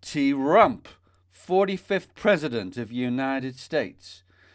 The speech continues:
And I'd like to congratulate you, Rev L, starting your new series of your show, Church Ahead,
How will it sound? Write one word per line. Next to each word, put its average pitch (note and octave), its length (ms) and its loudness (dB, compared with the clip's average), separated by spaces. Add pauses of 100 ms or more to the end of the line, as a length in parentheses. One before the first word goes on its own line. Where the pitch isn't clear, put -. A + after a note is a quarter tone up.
(800)
And B2 140 -4
I'd G#3 200 0
like C#3+ 220 2
to C#3 100 -12
congratulate B2+ 800 -2
you, G2 120 -10
Rev G2 320 -6
L, E2+ 200 -6
starting E3 600 0
your B2 200 -2
new C#3+ 360 -4
series A#2+ 560 -4
of G#2 120 -10
your G#2+ 220 -6
show, D3+ 460 -2
Church F3+ 400 -6
Ahead, D3 440 0